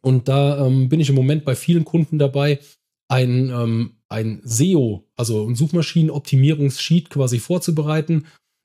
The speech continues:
um glasklar anhand von Daten rauszufinden, was ist die aktuelle Situation, wer ist aktuell im Wettbewerb unterwegs, wer hat vielleicht sogar im Wettbewerb angefangen, gegen dieses Thema anzu-, äh, anzugreifen,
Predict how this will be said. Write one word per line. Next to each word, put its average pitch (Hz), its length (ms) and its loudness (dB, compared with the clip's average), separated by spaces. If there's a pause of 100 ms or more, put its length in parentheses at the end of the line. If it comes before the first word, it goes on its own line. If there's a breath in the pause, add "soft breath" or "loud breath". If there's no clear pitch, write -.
(120)
um 131 400 -2
glasklar 156 960 -2
anhand 135 340 0
von 120 220 -2
Daten 139 300 -2
rauszufinden, 143 920 -2 (500 loud breath)
was 170 160 0
ist 185 140 -4
die 170 80 0
aktuelle 156 340 0
Situation, 139 760 0
wer 170 320 0
ist - 180 -6
aktuell 139 380 -2
im 123 140 2
Wettbewerb 139 480 0
unterwegs, 135 580 0
wer 139 200 2
hat 143 160 -2
vielleicht 127 320 -2
sogar 123 260 -2
im 123 160 -6
Wettbewerb 127 560 -2
angefangen, 143 640 0
gegen 147 260 2
dieses 123 300 -2
Thema 120 320 -4
anzu-, 151 340 0
äh, 135 240 2
anzugreifen, 165 840 -2